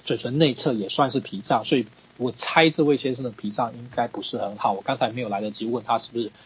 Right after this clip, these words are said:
中广型的身材啊，就是肚子比较大、啤酒肚的身材啊。如果是的话，那大家就 bingo，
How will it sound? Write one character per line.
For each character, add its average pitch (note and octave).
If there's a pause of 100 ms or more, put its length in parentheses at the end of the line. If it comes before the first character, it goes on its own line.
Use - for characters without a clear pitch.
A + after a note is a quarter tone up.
(160)
中 D3
广 G#2
型 G#2
的 G#2
身 A2
材 F#2+
啊， G2+
就 G#2+
是 G#2+
肚 A#2
子 -
比 G2
较 A2
大、 G#2+
啤 -
酒 G2+
肚 A2+
的 G#2
身 A2+ (100)
材 G2+
啊。 - (240)
如 D3+
果 B2+
是 -
的 A2+
话， A#2
那 A#2
大 G#2+
家 -
就 G#2
bingo， A2